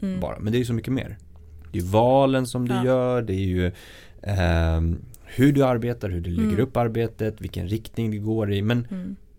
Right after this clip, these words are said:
Speaker 2: I den, den sägelsen då, vad, vad betyder hårt arbete för dig?
Speaker 1: Typ att inte ge upp, att
Speaker 2: Mm.
Speaker 1: fortsätta och att kunna offra saker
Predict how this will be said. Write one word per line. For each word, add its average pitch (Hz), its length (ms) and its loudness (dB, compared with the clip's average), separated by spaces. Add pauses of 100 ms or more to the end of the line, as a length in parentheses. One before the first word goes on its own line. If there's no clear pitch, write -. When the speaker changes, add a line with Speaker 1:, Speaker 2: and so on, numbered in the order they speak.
(160)
Speaker 2:
I - 180 -8
den, 131 500 4
den 131 180 2
sägelsen 131 460 0
då, 85 100 -2
vad, 101 240 -2
vad 107 140 -2
betyder 110 260 -4
hårt 107 260 -2
arbete 104 320 -4
för 110 120 -8 (100)
dig? - 340 -10 (440)
Speaker 1:
Typ 214 220 -4
att - 300 -6 (300)
inte 202 320 -2
ge 208 120 4
upp, - 260 -8 (320)
att - 60 -4
Speaker 2:
Mm. 101 120 2
Speaker 1:
fortsätta - 680 -4
och - 240 -6
att 180 220 -4 (420)
kunna 233 220 0
offra 240 320 -4
saker 170 640 -6